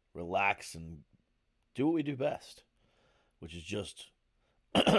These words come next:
family time, relaxing time, T V time, movie time, whatever time it is for you outside of work and school and play.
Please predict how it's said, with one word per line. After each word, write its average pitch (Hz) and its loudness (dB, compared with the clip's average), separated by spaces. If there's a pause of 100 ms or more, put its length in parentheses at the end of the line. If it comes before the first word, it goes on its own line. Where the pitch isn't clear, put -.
(1000)
family 110 2
time, 69 -16 (1120)
relaxing 107 6
time, 69 -10 (580)
T 107 -6
V 117 2
time, 62 -8 (380)
movie 85 -6
time, 85 -6
whatever 120 6
time 135 6
it 123 6
is 120 2
for 95 -4
you 85 0 (360)
outside 117 8
of 104 2
work 113 4
and 80 -6
school 110 -2
and 104 -6
play. 90 0